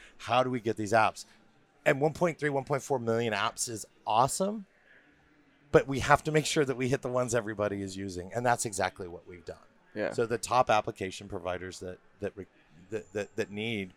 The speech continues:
Speaker 1: authentication, we have those partnerships with them, and, and they can do the things that we want them to do.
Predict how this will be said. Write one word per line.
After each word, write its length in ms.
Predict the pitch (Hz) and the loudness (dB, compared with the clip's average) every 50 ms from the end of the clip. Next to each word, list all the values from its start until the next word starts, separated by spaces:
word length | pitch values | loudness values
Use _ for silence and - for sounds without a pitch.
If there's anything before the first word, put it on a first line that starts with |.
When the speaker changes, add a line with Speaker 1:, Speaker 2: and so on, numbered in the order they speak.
| _ - - _ | _ -20 -18 _
Speaker 1:
authentication, 640 | - 101 - 113 101 98 - - 104 92 - 92 92 | -6 -4 -2 -2 -6 -6 -6 -6 -6 -6 -6 -10 -8
we 100 | 98 92 | -6 -6
have 160 | 92 95 92 | -6 -6 -6
those 280 | 98 95 101 92 - - _ | -8 -10 -10 -10 -14 -18 _
partnerships 500 | - 113 110 104 104 - 113 90 - - | -6 -6 -6 -6 -8 -8 -8 -8 -8 -12
with 120 | 92 92 - | -14 -12 -12
them, 160 | 95 95 98 - | -12 -14 -12 -12
and, 140 | 101 98 95 - 107 | -12 -12 -12 -10 -12
and 120 | 101 92 | -10 -10
they 80 | 92 92 | -10 -12
can 160 | - - 90 | -12 -14 -14
do 120 | 85 98 101 | -12 -12 -12
the 80 | 87 85 | -12 -12
things 240 | _ 104 98 87 | _ -12 -12 -12
that 100 | 95 92 | -14 -18
we 60 | 90 92 | -16 -14
want 180 | 85 82 - | -16 -16 -16
them 100 | - 87 | -18 -20
to 80 | - 92 | -20 -14
do. 200 | 98 95 90 | -10 -10 -10